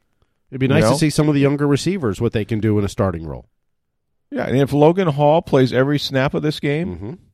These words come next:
Speaker 2: I'm fine with it. I don't need to see, you know, Akeem Hicks.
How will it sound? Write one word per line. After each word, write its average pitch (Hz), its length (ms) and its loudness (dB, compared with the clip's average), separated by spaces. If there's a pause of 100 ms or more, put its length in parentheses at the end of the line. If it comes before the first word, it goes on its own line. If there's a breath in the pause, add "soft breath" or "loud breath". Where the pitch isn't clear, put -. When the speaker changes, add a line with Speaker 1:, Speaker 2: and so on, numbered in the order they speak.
(1200)
Speaker 2:
I'm 156 140 0
fine 165 340 0
with 85 160 -2
it. 60 80 -12 (720)
I 113 80 2
don't 165 160 0
need 175 120 -2
to 170 100 0
see, 104 440 -4 (680)
you 104 160 -2
know, 87 260 0 (240)
Akeem 95 560 -6 (180)
Hicks. - 480 -8